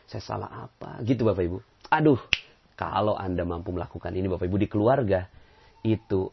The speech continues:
Anda akan menjadi manusia terbaik di keluarga Anda.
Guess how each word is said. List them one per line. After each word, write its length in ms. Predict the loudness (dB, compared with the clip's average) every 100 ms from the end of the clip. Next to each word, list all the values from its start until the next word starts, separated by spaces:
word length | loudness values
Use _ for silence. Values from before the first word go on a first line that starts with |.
| -6
Anda 320 | -4 -4 -6
akan 240 | -8 -8
menjadi 240 | -6 -6 -6
manusia 400 | -6 -8 -10 -12
terbaik 720 | -12 -14 -12 -12 -8 -8 -8
di 80 | -8
keluarga 400 | -8 -8 -8 -12
Anda. 320 | -14 -16